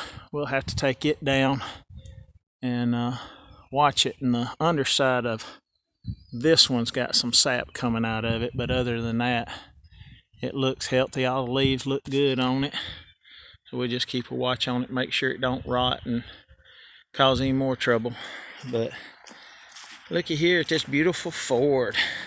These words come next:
thirty-six hundred. That thing's beautiful. He's had it repainted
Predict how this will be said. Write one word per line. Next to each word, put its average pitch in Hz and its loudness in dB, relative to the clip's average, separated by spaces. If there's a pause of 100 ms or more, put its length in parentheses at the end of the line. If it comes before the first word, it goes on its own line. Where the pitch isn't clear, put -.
(680)
thirty-six 139 6
hundred. 127 4 (1040)
That - -8
thing's 131 2
beautiful. 123 2 (760)
He's 120 -2
had 110 2
it - -6
repainted 117 0